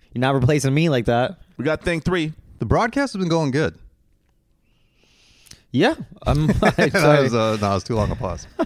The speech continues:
Speaker 1: don't
Speaker 3: That was
Speaker 1: know.
Speaker 3: too long a pause. No.
Speaker 1: Yeah, sure.
Speaker 3: Uh, you know what? One thing I actually really liked, and I can't believe I'm saying this, but the panel the last couple games at halftime has been Kayla and Kia, which is, you know, we both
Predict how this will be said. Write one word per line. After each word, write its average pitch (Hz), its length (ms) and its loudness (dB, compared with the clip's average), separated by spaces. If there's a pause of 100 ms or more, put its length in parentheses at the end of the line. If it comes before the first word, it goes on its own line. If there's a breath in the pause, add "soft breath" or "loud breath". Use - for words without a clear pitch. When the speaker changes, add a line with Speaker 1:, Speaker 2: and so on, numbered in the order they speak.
Speaker 1:
don't 220 160 -4
Speaker 3:
That 185 140 -2
was 104 200 2
Speaker 1:
know. 156 60 0
Speaker 3:
too 120 60 0
long 101 160 0
a 85 40 -6
pause. 90 300 -2
No. 92 240 -4
Speaker 1:
Yeah, 160 220 -2
sure. 247 360 0 (680 soft breath)
Speaker 3:
Uh, 165 240 -2
you 151 100 -2
know 175 120 2
what? 214 140 0
One 143 160 0
thing 156 120 -2
I 120 80 0
actually 107 440 -4
really 104 440 -4
liked, 92 500 -8 (160)
and 90 120 -10
I 92 60 -8
can't 113 240 -6
believe 104 160 -8
I'm 90 120 -8
saying 98 300 -12
this, 87 300 -18 (300)
but 101 160 -8
the 107 80 -6
panel 104 640 -4 (280)
the 101 100 -10
last 107 260 -6
couple 123 240 -8
games 101 640 -10
at 95 100 -8
halftime 101 460 -6
has 85 120 -12
been 92 380 -10 (760)
Kayla 123 600 -4 (600)
and 98 140 -8
Kia, 98 480 -4
which - 160 -12
is, 92 260 -8
you 113 120 -10
know, 90 280 -8
we 98 180 -8
both 92 300 -10